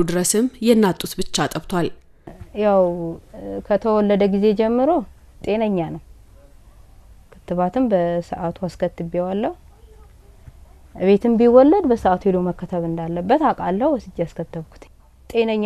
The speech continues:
Speaker 2: ሆኖ እንዲያርግልሽ ለሀገሪቷም ለሁላችንም ጤነኛ ልጅ ይዞ ማሳደግ ትልቅ ነገር ነው። ቃል አብ አሁን አንተ አድገህ አባት ሆነ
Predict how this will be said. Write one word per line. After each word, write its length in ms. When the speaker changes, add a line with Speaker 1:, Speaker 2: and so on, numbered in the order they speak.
Speaker 2:
ሆኖ 200
እንዲያርግልሽ 640
ለሀገሪቷም 840
ለሁላችንም 800
ጤነኛ 380
ልጅ 160
ይዞ 180
ማሳደግ 500
ትልቅ 300
ነገር 300
ነው። 120
ቃል 260
አብ 160
አሁን 240
አንተ 280
አድገህ 580
አባት 500
ሆነ 220